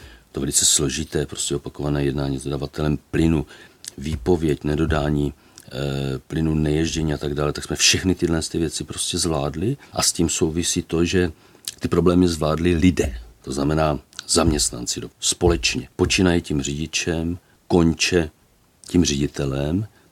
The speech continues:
společně jsme k těm věcem přistupovali a společně jsme i přes to složité období těm lidem, těm občanům města prostě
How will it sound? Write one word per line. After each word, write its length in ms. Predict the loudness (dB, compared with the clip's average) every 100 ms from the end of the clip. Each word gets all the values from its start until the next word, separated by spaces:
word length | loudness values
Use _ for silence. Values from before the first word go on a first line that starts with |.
| -6
společně 880 | -2 0 4 4 4 -2 -2 -2 -2
jsme 380 | -2 -2 -2 -2
k 100 | -6
těm 160 | -6 -4
věcem 300 | -4 -4 -4
přistupovali 800 | -4 -6 -8 -6 -2 0 -2 -4
a 80 | -6
společně 600 | -4 -2 -4 -4 -4 -2
jsme 280 | -2 -2 -4 -20 -10
i 80 | -6
přes 220 | -4 -4
to 100 | -4
složité 460 | -4 -4 -4 -4 -4
období 440 | -2 -2 0 -2 -4 -20 -4
těm 320 | 2 2 2 -2
lidem, 360 | 0 2 2
těm 200 | 2 0 -2
občanům 480 | -2 -2 0 2 2
města 420 | 0 -2 -4 -6
prostě 600 | -6 -2 -2 0 -2